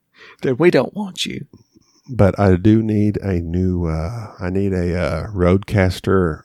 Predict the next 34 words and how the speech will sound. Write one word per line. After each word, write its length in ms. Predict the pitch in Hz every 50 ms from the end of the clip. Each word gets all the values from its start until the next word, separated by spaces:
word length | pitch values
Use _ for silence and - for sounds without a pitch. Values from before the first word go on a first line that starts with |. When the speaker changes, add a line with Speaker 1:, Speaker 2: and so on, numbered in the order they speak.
| - -
Speaker 2:
uh, 480 | - 73 73 67 64 67 62 64 64 69 - - _ _ _ - - - - _ - - - _ _ _ _ _ _ _ _ _ _ _ _ _ _ _ _ _ _ _ _ - -
a 160 | 110 107 104
thing 340 | - - - 104 107 107 101
for 160 | - - 110
my, 360 | 104 101 98 98 98 101 98
uh, 160 | 92 90 90 90
multiplayer. 1400 | 92 101 101 101 104 - - 113 107 - - - 104 101 104 101 98 98 95 95 90 90 95 - - - - -
I, 120 | - - 95
it, 240 | 82 64 85 131 113
don't 200 | 143 131 107 107
worry 160 | 110 104 104
about 240 | 95 98 95 95 92
it. 100 | 87 - -
I 60 | 98
just 220 | 95 95 92 -
need 100 | - 113
a 60 | 101 87
Rodecaster 720 | - 98 101 101 - - 104 87 87 - - - 87 85
thing. 640 | - - - - 107 98 95 98 90 101 98 98 92
It's 260 | 71 71 82 - -
on 260 | 98 92 92 90 - -
Amazon. 540 | 90 87 90 95 92 - 92 90 90 82 82
It's 120 | 92 -
like 180 | - 80 - -
six 340 | - - - 107 92 - -
hundred 300 | 101 90 92 92 87 80
dollars. 640 | 78 69 69 80 82 73 - - - - - - _ _ _ _ _ _ _ _ _ -
We 80 | 90 87
need 220 | 82 80 76 -
six 240 | - - 90 - -
hundred 260 | - - - 95 80
dollars. 360 | - 76 62 58 - - -
Speaker 1:
Six 40 |
hundred 20 | -